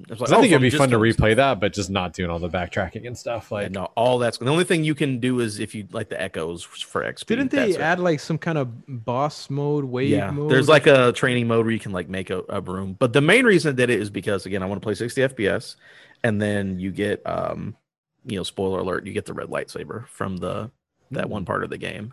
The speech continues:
Speaker 1: So I'm, like, going through with a red lightsaber, just fucking everybody up. It's a good time.
Speaker 3: Nice. That's a good game, man.
Speaker 2: Yeah.
Speaker 1: Yes.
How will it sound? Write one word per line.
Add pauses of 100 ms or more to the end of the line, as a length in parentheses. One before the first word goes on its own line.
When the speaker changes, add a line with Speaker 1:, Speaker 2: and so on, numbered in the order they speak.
(120)
Speaker 1:
So
I'm,
like,
going
through
with
a
red
lightsaber,
just
fucking
everybody
up. (260)
It's
a
good
time.
Speaker 3:
Nice.
That's
a
good
game,
man. (360)
Speaker 2:
Yeah.
Speaker 1:
Yes.